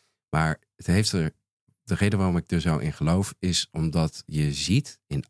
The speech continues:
andere sectoren, dan denk ik bijvoorbeeld aan onderwijs, dan denk ik aan zorg, dan denk ik aan veiligheid, dat men daar als beroeps-, ja, eh, of als, ja, beroepsorganisatie, of als branche, of als werkende,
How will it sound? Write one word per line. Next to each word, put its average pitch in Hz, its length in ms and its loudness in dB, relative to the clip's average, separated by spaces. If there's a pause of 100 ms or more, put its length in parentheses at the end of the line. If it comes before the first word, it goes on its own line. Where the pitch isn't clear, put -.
andere 127 320 2
sectoren, 120 720 0 (1000)
dan 65 200 -8
denk 73 200 0
ik 113 100 2
bijvoorbeeld 95 340 0
aan 80 120 0
onderwijs, 69 580 -4 (140)
dan 69 120 -6
denk 82 240 0
ik 107 160 0
aan 98 140 2
zorg, 73 460 0 (100)
dan - 120 -10
denk 80 240 -2
ik - 160 -4
aan 95 420 0 (300)
veiligheid, 65 800 -6 (320)
dat - 320 -2
men 78 260 2
daar 78 240 0 (600)
als 82 200 0
beroeps-, 80 840 0 (400)
ja, - 280 -4 (420)
eh, 73 380 0
of - 180 -6
als, - 280 -10 (260)
ja, 95 260 -4
beroepsorganisatie, 82 840 0
of - 60 -6
als - 120 -8
branche, 82 420 0
of - 60 -4
als 69 140 -2
werkende, 110 540 2